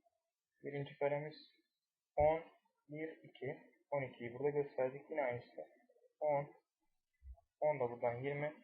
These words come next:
ve bir burası yirmi bir oldu. On iki çarpı yirmi bir. Bunu gösterirken yine buraları dikdörtgen ve birim karelerle doldurmaya çalışacağız. Dikdörtgen ve birim karelerle doldururken gördüğümüz üzere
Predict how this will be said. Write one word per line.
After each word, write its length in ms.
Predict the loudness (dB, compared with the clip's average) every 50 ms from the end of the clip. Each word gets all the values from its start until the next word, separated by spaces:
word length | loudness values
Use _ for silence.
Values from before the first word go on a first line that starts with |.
| -20 _ _ 4 4 4 2
ve 160 | -2 0 0
bir 140 | 2 6 6
burası 560 | 6 8 8 6 2 4 4 4 6 6 4 2 -2 -2
yirmi 300 | -2 0 0 0 0 2
bir 60 | 2
oldu. 360 | 2 2 2 0 -2 -4 -6 -6 -12 -20 -18 _ -16 -16 -16 -18 _ _ _ _ _ _
On 140 | 2 4 4
iki 240 | 2 -2 -4 -8 -2
çarpı 580 | 4 6 8 8 6 4 2 2 2 2 2 0 -4 -12 _ _ _ -8
yirmi 400 | -4 -2 -2 0 0 0 0 0
bir. 200 | -2 -4 -6 -10 _ _ _ _ _ _ _ -6
Bunu 160 | -6 -2 0
gösterirken 600 | 0 0 0 2 2 2 2 4 4 2 2 2
yine 220 | 4 2 2 2 4
buraları 520 | 4 4 4 4 4 4 4 4 2 2 0 -6 -14 -20 -20 _ _ _ _ -12 -12
dikdörtgen 580 | -12 -2 0 0 0 2 2 2 2 4 2
ve 120 | 0 -2 0
birim 240 | 0 -2 0 2 2
karelerle 520 | 4 6 6 6 4 4 2 2 0 0 -2 -8 -18 -20 -6 0
doldurmaya 500 | 2 2 2 2 0 0 0 0 0 2 4
çalışacağız. 420 | 4 4 2 0 -2 -4 -4 -4 -8 -16 _ _ _ _ _ _ _ _ _ _ _ _ _ _ _ _ _ _ _
Dikdörtgen 560 | -20 -8 -4 -4 -2 -2 0 0 2 2 2 2
ve 40 |
birim 180 | 0 -2 0 4
karelerle 440 | 6 6 6 8 6 6 6 4 4
doldururken 540 | 2 0 0 0 -2 0 2 4 2 2 0 -6 -14 -20 -20 -20 _ _
gördüğümüz 460 | 4 4 4 4 2 0 0 -2 -4
üzere 340 | -2 -2 0 2 0 0 -2